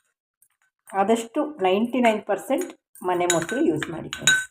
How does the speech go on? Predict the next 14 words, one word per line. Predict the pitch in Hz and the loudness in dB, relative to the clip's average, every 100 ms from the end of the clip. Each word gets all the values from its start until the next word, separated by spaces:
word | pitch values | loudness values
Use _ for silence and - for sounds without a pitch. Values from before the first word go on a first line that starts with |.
| - - _ _ _ _ _ _ _ _ _ 175 | -12 -14 _ _ _ _ _ _ _ _ _ -16
ಓಕೆನಾ? | - 185 262 269 _ _ _ _ _ _ - - _ _ _ _ _ _ _ _ _ _ _ _ _ _ - | -10 -6 -4 -6 _ _ _ _ _ _ -20 -20 _ _ _ _ _ _ _ _ _ _ _ _ _ _ -6
So, | 196 | 0
ಬನ್ನಿ | 185 180 | 2 2
ಇವತ್ತಿನ | 170 156 196 202 | 0 -2 -2 -4
ವಿಡಿಯೋಗೆ | 147 143 143 | -4 -4 -6
ಹೋಗೋಣ. | 147 147 143 | -4 -2 0
ನೋಡಿ, | 175 | -2
ಈ | 196 170 175 | -2 -4 -2
ಥರ | 170 | 0
ಇರಬೇಕು | 151 131 127 - | 0 -2 -8 -8
ಕನ್ಸಿಸ್ಟೆನ್ಸಿ. | 131 123 127 - 131 - _ _ _ _ _ | -8 -8 -10 -14 -14 -16 _ _ _ _ _
ಓಕೆ? | _ 214 269 - _ _ _ _ _ - | _ -14 -14 -16 _ _ _ _ _ -10
ಸರಿ | 170 | 0
ಅಲ್ಲ? | 175 | 2